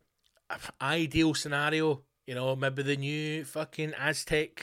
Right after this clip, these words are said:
flu's out, or the, the Omega strand, or the fucking Tesla strand comes out, and you're like, "Oh, for fuck's sake."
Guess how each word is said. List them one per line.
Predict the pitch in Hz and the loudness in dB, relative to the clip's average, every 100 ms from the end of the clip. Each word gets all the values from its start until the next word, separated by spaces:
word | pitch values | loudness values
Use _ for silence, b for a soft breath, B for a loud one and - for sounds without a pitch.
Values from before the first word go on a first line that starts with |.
| - | -10
flu's | 143 143 139 120 | 0 2 2 0
out, | 120 101 | -2 -2
or | 113 | -4
the, | 117 127 127 120 B B B B - | -2 0 -2 -4 B B B B -6
the | 123 127 - | -4 -4 -4
Omega | 131 135 139 139 135 | -4 -2 -2 -2 -2
strand, | - 135 123 113 107 | 0 0 0 -4 -6
or | 120 120 | -4 -2
the | 120 | -2
fucking | - 135 135 131 123 120 | -2 -4 -4 -6 -6 -2
Tesla | 135 135 127 131 | 0 2 0 -4
strand | - 127 110 110 - - | -2 -2 -2 -4 -10 -14
comes | - 127 117 | -8 -6 -4
out, | 131 | -4
and | |
you're | 135 | -4
like, | 131 139 143 | -6 -8 -10
"Oh, | |
for | - | -10
fuck's | 143 - 254 247 - | -10 -4 -4 -4 -4
sake." | 202 202 | -4 -4